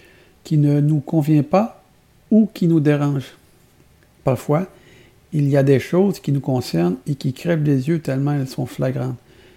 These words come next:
Mais nous faisons la politique de l'autruche, nous refusons de les admettre.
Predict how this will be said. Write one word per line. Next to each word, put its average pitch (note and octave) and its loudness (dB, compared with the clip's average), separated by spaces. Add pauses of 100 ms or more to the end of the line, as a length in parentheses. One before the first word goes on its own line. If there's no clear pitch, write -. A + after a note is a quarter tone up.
(180)
Mais D3+ 2
nous E3+ 0
faisons C3+ -2
la C3+ -2
politique C3 -2
de C#3+ 0
l'autruche, C3 -2 (480)
nous C3+ 0
refusons D3+ 0
de C3+ 0
les B2+ -2
admettre. C3+ -6